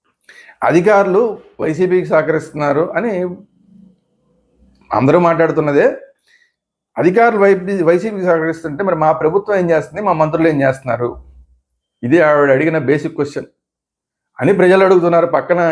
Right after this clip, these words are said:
అది ఎప్పుడు దేనికైనా దానికి ప-, అని ప్రజలు అడుగుతున్నారు, అని కార్యకర్తలు అడుగుతున్నారు, అని న్యూట్రల్ వాళ్ళు అడుగుతున్నారు. ఇది యాడ్ చేసుకో ప్రతిదానికి.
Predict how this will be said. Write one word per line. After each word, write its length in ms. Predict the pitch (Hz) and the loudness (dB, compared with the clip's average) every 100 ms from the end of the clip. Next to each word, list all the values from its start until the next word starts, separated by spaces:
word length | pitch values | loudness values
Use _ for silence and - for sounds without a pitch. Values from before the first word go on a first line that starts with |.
| 156 | 0
అది 180 | 135 143 139 127 123 | -2 -2 -4 -4 -6
ఎప్పుడు 220 | 127 165 135 | -6 -6 -2
దేనికైనా 420 | 156 165 180 165 | -2 0 -2 0
దానికి 280 | 160 170 220 | 0 0 -2
ప-, 260 | 220 156 - _ _ | -2 -4 -6 _ _
అని 160 | - 196 | -2 0
ప్రజలు 280 | 214 175 180 | 2 2 4
అడుగుతున్నారు, 460 | 175 165 151 156 160 170 | 4 2 0 -2 -2 -4
అని 140 | 151 | -6
కార్యకర్తలు 540 | 196 165 165 160 151 156 | 0 2 2 -2 -2 -2
అడుగుతున్నారు, 480 | 147 139 143 139 156 - | -4 -6 -6 -6 -6 -6
అని 140 | 135 180 | -6 -2
న్యూట్రల్ 500 | 156 160 170 156 156 | -2 0 -2 -2 0
వాళ్ళు 260 | 147 143 | 0 2
అడుగుతున్నారు. 500 | 147 139 143 135 131 143 _ - | 0 0 -6 -6 -6 -6 _ -8
ఇది 180 | 131 190 170 - | -4 -2 -2 0
యాడ్ 180 | 143 156 | -2 0
చేసుకో 340 | 165 147 - 127 | -2 -4 -4 -4
ప్రతిదానికి. 520 | 127 120 135 120 | -4 -4 -4 -4